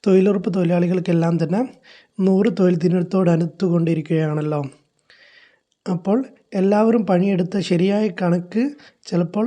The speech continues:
റെഡിയായി എൻ എം എസ് ചെയ്ത് തെറ്റ് കാരണമൊക്കെ ആബ്സെന്റ് വന്നിട്ടൊക്കെ ഉണ്ടാവും.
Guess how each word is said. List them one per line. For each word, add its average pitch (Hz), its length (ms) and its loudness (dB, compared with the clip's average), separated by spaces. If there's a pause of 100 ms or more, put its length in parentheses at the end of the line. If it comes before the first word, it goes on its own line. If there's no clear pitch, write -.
(120)
റെഡിയായി 185 400 2
എൻ 185 120 2
എം 196 160 -2
എസ് - 140 -4 (100)
ചെയ്ത് 180 240 2 (120)
തെറ്റ് 185 320 -2
കാരണമൊക്കെ 185 500 0 (520)
ആബ്സെന്റ് 208 500 0
വന്നിട്ടൊക്കെ 175 560 2
ഉണ്ടാവും. 156 340 0